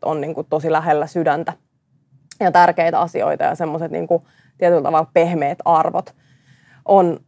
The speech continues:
tärkeitä. Ja, ja niinku se on varmaan yksi semmoinen, mikä sote-alassa on, on sitten semmoinen niinku vetoava asia myös. Et siis työ on kyllä ainakin merkityksellistä, jos joku. Et niinku sä saat joka päivä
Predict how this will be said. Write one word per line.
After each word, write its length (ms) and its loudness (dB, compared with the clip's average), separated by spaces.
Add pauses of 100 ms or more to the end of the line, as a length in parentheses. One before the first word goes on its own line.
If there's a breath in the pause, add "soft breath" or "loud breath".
tärkeitä. 640 2
Ja, 280 0
ja 180 0
niinku 240 -4
se 140 2
on 120 6
varmaan 380 2
yksi 160 -6
semmoinen, 360 -2
mikä 220 -2
sote-alassa 680 -2
on, 340 -2 (160)
on 200 0
sitten 260 -8
semmoinen 440 -8
niinku 320 -4 (800)
vetoava 560 4 (180)
asia 360 0
myös. 280 -4
Et 140 -12
siis 220 -12
työ 200 -4
on 120 -4
kyllä 180 -4
ainakin 420 -2
merkityksellistä, 1000 0
jos 300 -8 (140)
joku. 300 -6 (200)
Et 140 -4
niinku 400 -4 (460 soft breath)
sä 60 -8
saat 260 0
joka 240 0
päivä 460 2